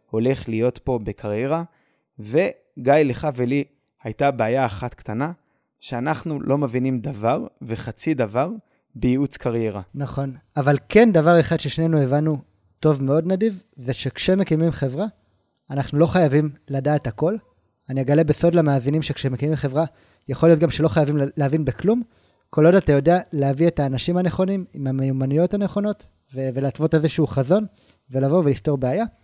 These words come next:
Speaker 2: ויצאנו לפתור את האתגר הזה, ובעצם חיפשנו יועצי קריירה, ללמוד מהם, לשת-, לשלב אותם בתוך המערך שלנו, כדי לעזור ללקוחות לפתח את הקריירה שלהם בצורה שהיא משמעותית. אני כן חושב שהרקע היזמי שלנו,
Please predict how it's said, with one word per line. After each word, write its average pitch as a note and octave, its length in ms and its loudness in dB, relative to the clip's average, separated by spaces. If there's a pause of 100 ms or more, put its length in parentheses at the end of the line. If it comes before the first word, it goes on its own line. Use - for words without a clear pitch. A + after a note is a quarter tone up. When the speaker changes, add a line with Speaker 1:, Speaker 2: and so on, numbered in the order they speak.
(320)
Speaker 2:
ויצאנו C#3 840 -2
לפתור E3+ 380 4
את E3+ 100 2
האתגר E3 260 2
הזה, G#3+ 240 0 (440)
ובעצם D#3 460 0 (440)
חיפשנו G3+ 580 0
יועצי G3 360 4
קריירה, G#3 380 4 (360)
ללמוד D3+ 420 4
מהם, E3 380 2
לשת-, C3+ 400 -6
לשלב D#3+ 380 2
אותם C#3 220 -2
בתוך B2 240 -4
המערך G3 340 -2
שלנו, G3+ 260 -4 (120)
כדי E3+ 180 4
לעזור F3+ 320 6
ללקוחות G3 420 4
לפתח D3+ 340 -4
את - 80 -4
הקריירה D3+ 340 0
שלהם D3+ 280 -2 (500)
בצורה C#3 340 0
שהיא E3+ 160 0
משמעותית. C3+ 580 -4 (460)
אני D3+ 160 4
כן A#3 180 6
חושב A3 300 2
שהרקע F3 420 4
היזמי C#3+ 640 2 (200)
שלנו, D#3+ 520 -2